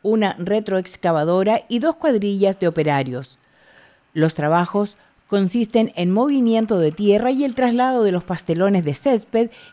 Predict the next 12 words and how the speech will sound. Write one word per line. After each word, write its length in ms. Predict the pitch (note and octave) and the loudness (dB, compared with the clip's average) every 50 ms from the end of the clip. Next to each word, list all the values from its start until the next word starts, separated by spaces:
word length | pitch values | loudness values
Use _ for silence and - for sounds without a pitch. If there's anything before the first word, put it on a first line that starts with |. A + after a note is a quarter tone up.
| - - | -12 -6
que 140 | - E4+ | -6 -4
serán 300 | - - E4 D#4+ C#4+ C#4 | 0 0 0 0 0 0
parte 340 | B3+ - A#3 A#3+ B3 - C4+ | 0 0 0 0 0 -2 0
de 100 | C4 A#3 | 0 2
las 140 | G3+ F#3 E3 | 2 0 0
nuevas 440 | E3 E3+ G3 A#3+ C4 B3 G#3+ F#3+ - | 0 0 2 2 2 2 2 2 0
áreas 260 | F3+ E3 F3 D#3 D3+ | -2 -2 -2 -2 0
verdes 420 | E3 F3 F3 F3+ F#3+ A3 C4 C4 | 0 0 0 0 0 -2 -2 -2
que 160 | - - G#3+ F3+ | -2 -2 0 0
tendrá 320 | E3 D3+ C#3+ D3+ D3+ D3+ | 0 0 0 0 0 0
esta 220 | D#3 - - E3+ | 0 0 -2 -4
plaza. 540 | - - D4 C#4 A3+ F3+ - - C3 B2 A#2+ | 0 2 2 2 2 2 -2 -8 -12 -12 -14